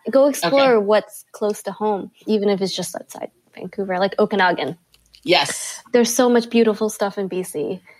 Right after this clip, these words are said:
Speaker 2: That is
Speaker 1: Um,
Speaker 2: true.
Speaker 1: and then even in locally, like, if you're in Vancouver, go try, go, like, take your bike, go ride up and down the streets, like, go along Main Street. There's so many cute little shops that you didn't know about.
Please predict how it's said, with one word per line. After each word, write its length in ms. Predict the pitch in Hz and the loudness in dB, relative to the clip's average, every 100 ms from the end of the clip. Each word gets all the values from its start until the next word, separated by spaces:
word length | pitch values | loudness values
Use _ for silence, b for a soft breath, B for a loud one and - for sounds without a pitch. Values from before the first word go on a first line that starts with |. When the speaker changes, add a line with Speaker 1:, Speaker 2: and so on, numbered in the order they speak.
| b b 160 | b b -4
Speaker 2:
That 220 | 165 156 | 0 2
is 80 | 196 | 2
Speaker 1:
Um, 80 | 190 | 2
Speaker 2:
true. 320 | 185 180 180 - - | 2 0 -2 -8 0
Speaker 1:
and 160 | 214 247 | 4 6
then 120 | 247 | 6
even 280 | 285 277 269 | 6 6 6
in 140 | 214 | 6
locally, 480 | 185 190 - 180 135 | 4 4 4 0 2
like, 220 | 165 170 - | -2 -4 -6
if 140 | 208 | -4
you're 160 | 208 202 | -2 0
in 80 | 196 | -2
Vancouver, 500 | 175 180 214 208 180 | -6 -4 -4 -2 -2
go 200 | 214 254 | -2 0
try, 300 | 302 311 302 233 | 0 0 0 2
go, 120 | 277 | 2
like, 340 | 285 311 330 - | 2 2 0 0
take 200 | 285 269 | -2 0
your 80 | 226 | 2
bike, 400 | 202 214 - _ _ | 2 2 -4 _ _
go 160 | 226 226 | 2 4
ride 180 | 233 226 | 4 2
up 160 | 226 | 0
and 80 | 208 | 0
down 200 | 196 202 | 0 0
the 60 | 190 | -4
streets, 380 | - 208 - - | -4 -4 -4 -6
like, 160 | 180 | -2
go 140 | 208 220 | 0 2
along 280 | 254 247 226 | 2 2 2
Main 180 | 240 233 | 0 -2
Street. 240 | 185 160 | -6 -4
There's 160 | 196 - | -4 -4
so 240 | - 254 | -8 -4
many 180 | 269 262 | -4 -4
cute 260 | - 262 226 | -2 0 2
little 240 | 240 226 | 0 -2
shops 340 | - 185 185 196 | -4 -4 -4 -4
that 80 | 196 | -4
you 120 | 180 | -2
didn't 240 | 214 196 185 | -2 0 -2
know 180 | - - | -4 -4
about. 340 | - 165 | 0 0